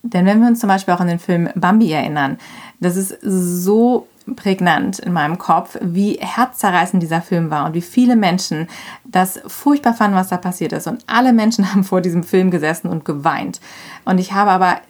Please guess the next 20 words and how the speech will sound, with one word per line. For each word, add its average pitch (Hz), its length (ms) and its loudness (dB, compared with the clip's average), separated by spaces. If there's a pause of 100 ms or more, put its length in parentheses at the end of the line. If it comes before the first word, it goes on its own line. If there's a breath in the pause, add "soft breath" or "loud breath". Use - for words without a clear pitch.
(160)
tatsächlich 190 500 -2
niemanden 226 600 2
erlebt, 180 520 -2
der 170 240 0
daraufhin 185 520 0
gesagt 170 360 -2
hat, 156 220 -4
„Oh, 196 260 2
ich - 160 -8
esse 190 160 0
jetzt 175 160 -4
kein 160 500 -2
Wild 170 340 2
mehr 156 260 0
oder 156 160 -2
keine 156 340 -6
Rehe 165 200 2
mehr 151 360 0
oder 147 220 0
kein, 151 380 -6